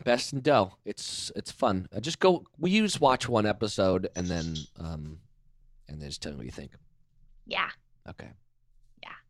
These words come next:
Speaker 1: And also, Wild Tears, please go watch it. I really need, I really need a season two. You know, this is gonna be an expensive
Speaker 2: <laughs>
Speaker 1: year. Let's be fair.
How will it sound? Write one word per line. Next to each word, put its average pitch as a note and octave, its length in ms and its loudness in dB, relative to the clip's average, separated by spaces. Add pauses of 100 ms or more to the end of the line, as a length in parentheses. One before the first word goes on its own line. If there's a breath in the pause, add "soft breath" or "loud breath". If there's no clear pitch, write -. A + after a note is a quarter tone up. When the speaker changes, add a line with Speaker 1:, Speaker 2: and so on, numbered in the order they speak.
(220)
Speaker 1:
And G2+ 80 0
also, G2+ 400 2
Wild D#2+ 220 -4
Tears, D2+ 200 -8
please E2+ 300 -8
go A1+ 360 -10
watch - 300 -14
it. - 120 -16 (160)
I D2+ 140 -12 (460)
really C#2 280 -6
need, C2 240 -10 (1500 loud breath)
I A2 80 -2
really A#2 220 4
need G#2 120 4
a G2+ 40 2
season G2 300 0
two. F#2+ 300 6 (140)
You A#2+ 120 4
know, A#2+ 180 8
this B2 220 -4
is A#2+ 60 -4
gonna A2+ 180 4
be G#2 80 6
an G2+ 40 8
expensive G#2 460 2
Speaker 2:
<laughs> G#2+ 100 4
Speaker 1:
year. D#2+ 200 0 (120)
Let's - 140 -10
be G2 100 -8
fair. B1 380 -4